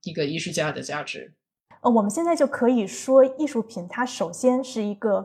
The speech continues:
Speaker 2: 非常优秀的投资工具了，但是在优秀之下也是有许多前-，前提条件的。在艺术品投资市场上，呃，请问 Henry-，Henrietta 是否也会分成投资和投机呢？是长线持有者还是中短线持有者的回报率是比较高的？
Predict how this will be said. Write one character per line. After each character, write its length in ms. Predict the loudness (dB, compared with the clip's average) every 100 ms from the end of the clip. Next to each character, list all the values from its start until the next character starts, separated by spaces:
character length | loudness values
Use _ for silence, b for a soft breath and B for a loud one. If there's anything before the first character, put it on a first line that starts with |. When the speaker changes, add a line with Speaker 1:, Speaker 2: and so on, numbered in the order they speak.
| -2
Speaker 2:
非 120 | -2
常 240 | 0 0 2
优 160 | 2 0
秀 220 | 0 0
的 120 | -2
投 220 | -8 -10
资 100 | -2
工 200 | 0 2
具 120 | 0
了， 180 | -4 -8 b b b b 0
但 120 | 0
是 80 | 4
在 140 | 6
优 220 | 6 4
秀 180 | 2 0
之 160 | 0 -4
下 260 | 0 -2 -4 _
也 60 | -6
是 120 | 2
有 60 | 2
许 180 | 2 -2
多 180 | 0
前-， 280 | 0 2 0
前 200 | 0 -4
提 80 | -4
条 240 | -4 -6 2
件 260 | 2 2
的。 120 | -4 -16 _ _
在 300 | 4 6 6
艺 100 | 2
术 120 | 2 2
品 160 | 0
投 200 | -2 2
资 120 | 4
市 160 | 4 2
场 200 | 0 0
上， 200 | 2 0 -2 _ _
呃， 300 | -2 2 2
请 160 | 2 4
问 100 | 4
Henry-，Henrietta 960 | 4 4 4 2 4 6 4 4 0
是 200 | 0 -2
否 120 | 4 6
也 140 | 6
会 160 | 2 -4
分 320 | -2 -2 0
成 260 | 0 -2 -4 _
投 240 | -8 -6
资 200 | -4 -2
和 140 | 4 4
投 240 | 2 -8 -4
机 180 | 0
呢？ 140 | 2 0 -4 _ _ _ _ -8
是 160 | -4
长 320 | -4 0 0 2
线 260 | 4 2
持 220 | 2 0
有 160 | 2 4
者 140 | 4 2
还 140 | 2
是 180 | 0 -4
中 280 | 2 2 4
短 200 | 2 2
线 220 | -2 -2
持 180 | -4 0
有 140 | 0
者 180 | 0 -2
的 100 | -4
回 180 | -4 0
报 160 | 4 6
率 180 | 4
是 140 | 0 -6
比 100 | -10
较 100 | -10
高 220 | 0 0
的？ 120 | 0